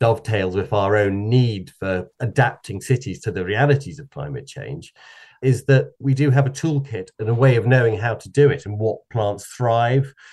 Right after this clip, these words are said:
what animals can coexist, and what little interventions we can make to sort of open up the city to nature.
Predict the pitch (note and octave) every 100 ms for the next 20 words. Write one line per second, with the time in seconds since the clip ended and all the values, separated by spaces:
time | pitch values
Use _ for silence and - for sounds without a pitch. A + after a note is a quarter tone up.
0 | - - G2+ - G#2+ A#2+ A#2 A#2+ - A#2
1 | A2 B2 A2+ G#2 C3+ C#3 D3 F3 - _
2 | E3 F3+ F3 D3 C#3 F3 C#3+ - F#2+ E2+
3 | F2+ - G2 A2+ C3+ D2+ C#2 _ _ _
4 | _ - - A#2 A2 G#2 G2+ F#2+ - -
5 | _ G#2 B2 B2+ A#2+ B2 - G#2+ F3+ -
6 | - - - _ - - -